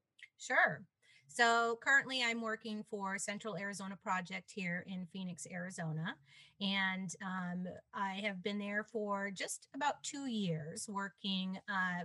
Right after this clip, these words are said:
for their, um, elected officials, a fifteen member board of directors, uh, and managing their meetings and events. And, uh, prior to that,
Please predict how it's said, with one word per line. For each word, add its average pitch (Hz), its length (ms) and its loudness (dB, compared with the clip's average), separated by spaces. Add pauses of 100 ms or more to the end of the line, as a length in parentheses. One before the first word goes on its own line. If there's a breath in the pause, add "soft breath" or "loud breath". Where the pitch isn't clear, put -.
for 214 280 2
their, 180 580 -2
um, 170 460 0
elected 208 380 2
officials, 180 720 -6
a 175 260 -4
fifteen 196 380 -4
member 185 300 -2
board 180 320 -2
of 175 120 -6
directors, 180 760 -4 (400 soft breath)
uh, 180 220 4 (100)
and 185 180 -4
managing 180 680 -2
their 180 180 -2
meetings 175 400 -2
and 170 100 -4
events. - 600 -10 (380 soft breath)
And, 190 560 4
uh, 185 180 2 (100)
prior 208 360 2
to 208 440 -2
that, 185 500 6